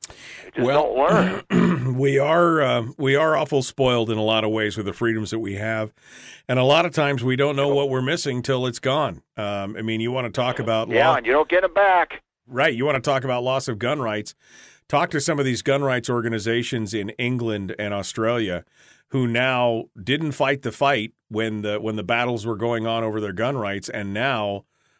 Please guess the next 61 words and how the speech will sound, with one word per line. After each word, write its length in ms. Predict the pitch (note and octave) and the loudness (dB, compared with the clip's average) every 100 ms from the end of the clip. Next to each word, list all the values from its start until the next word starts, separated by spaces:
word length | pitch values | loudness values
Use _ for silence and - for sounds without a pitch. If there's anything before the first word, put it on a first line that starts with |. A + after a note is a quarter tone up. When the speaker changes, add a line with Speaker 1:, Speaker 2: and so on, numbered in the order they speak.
| _ | _
Speaker 2:
oh, 320 | - A#2+ D3 D3 | -2 0 2 0
they 160 | C3 | 0
regret 420 | C#3 C3+ A2 B2+ G2 | 0 -2 0 -2 -2
it. 140 | B1 _ _ _ | -8 _ _ _
You 180 | G#2+ G#2 | -4 -2
know, 160 | A2+ | 0
you 140 | B2 G#2+ | 0 0
don't 180 | B2 C3 | 0 2
know 140 | C#3 | 2
what 200 | C#3+ C#3 | 2 2
you've 120 | C3 | 0
lost 340 | B2 C3+ B2+ - | 2 2 0 0
till 140 | B2 | 0
it's 160 | A2+ - | -2 -2
gone. 400 | B2+ A#2+ G#2+ G2+ | 0 2 0 -2
You 140 | B2+ | -4
talk 280 | C#3 D3+ D3+ | -4 -4 -4
to 100 | B2 | -6
somebody, 420 | - A2+ A2+ A2 | -4 -4 -2 -2
and 100 | G#2+ | 0
I've 180 | B2+ D3 | -2 -2
interviewed 380 | C#3+ C3 A#2+ A2+ | -2 0 -2 -2
people, 420 | A#2+ A#2+ A2 G#2+ - - - _ _ | -4 -2 -4 -4 -14 -20 -20 _ _
um, 420 | A#2+ G#2 G#2 G2+ G2+ - B3 | -2 0 -2 -4 -6 -4 -2
<clears throat> 280 | - E3+ C#3+ | 0 2 2
over 280 | C3+ C3 B2 | 2 2 2
the 140 | A#2+ | 0
years 340 | A#2+ C3 C3 | 0 0 0
from 200 | - A#2 | -2 -4
both 180 | A2 A#2 | -2 0
Australia 640 | A#2 A2 - A#2+ A#2+ B2 A#2+ | 0 -2 -2 -2 0 -2 -4
and 300 | - A#2 C#3 | -4 -2 -2
from 180 | C3+ C3 | -2 -4
England 540 | B2 B2 A2 G2+ F#2+ F2+ _ _ _ _ | -2 -4 -4 -4 -6 -10 _ _ _ _
who 120 | - | -2
were 160 | A#2 G#2+ | 0 2
part 260 | - B2 | 2 0
of 60 | A#2 | 0
their 140 | G#2+ | -2
gun 240 | F#2 A#2 B2 | 0 -2 0
rights 320 | A2 G#2+ - | -2 -2 -2
movements 400 | A2 G2 G#2 G2+ | -4 -2 -6 -4
over 200 | G#2+ G2+ | -4 -2
there, 280 | G2+ G2 G#2 | -4 -4 -4
and 280 | A2 G#2 | -4 -4
they 300 | G2+ A2+ C3+ | -2 -2 -2
lament 380 | C3 A#2+ A#2 C3+ | -2 -2 -2 -4
the 100 | C3 | -6
fact 380 | A2 G#2+ F#2+ F#2+ | -6 -4 -4 -6
that 140 | G2 | -8
they 220 | F#2 A2 B2 | -4 -2 -2
were 220 | B2 C3 | -2 -2
asleep 380 | B2 C3 C#3+ C#3+ | -2 -4 -4 -6
at 100 | C3+ | -8
the 80 | |
switch 380 | C3+ D3 F3+ F3+ | -8 -4 -4 -4
when 100 | A2 | -4
this 140 | A2 G#2+ | -4 -4
stuff 240 | B2+ A#2+ | -6 -6
came 200 | - B2 | -6 -6
through. 320 | A#2 D3+ C3+ | -4 -4 -4